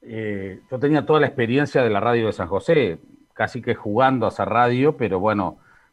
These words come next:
a mí gente de mucha experiencia me enseñó, y, y, y seguramente nos están escuchando muchos maragatos, y si yo les nombro Tomás Puerto, Omar Gutiérrez, Margot Martínez, eh, Gerardo Sánchez, Carlos Lacava...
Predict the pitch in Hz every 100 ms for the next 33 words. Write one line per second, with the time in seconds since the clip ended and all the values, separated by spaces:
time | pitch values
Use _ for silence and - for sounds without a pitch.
0 | - 95 92 101 104 107 120 107 107 101
1 | 110 107 - 110 104 123 127 127 101 90
2 | - 92 107 120 104 90 82 78 85 80
3 | - 104 - 92 104 107 107 101 98 107
4 | 104 - - 101 98 101 95 92 92 107
5 | 127 135 117 95 85 - _ _ _ -
6 | 82 104 92 104 110 107 98 90 82 _
7 | _ _ - 90 101 - 110 113 101 -
8 | 101 92 90 98 90 90 110 113 104 95
9 | 90 90 92 98 90 80 117 110 95 90
10 | - - 90 78 60 - 95 98 90 87
11 | 123 113 98 - 92 - 98 95 85 87
12 | - 120 110 95 87 80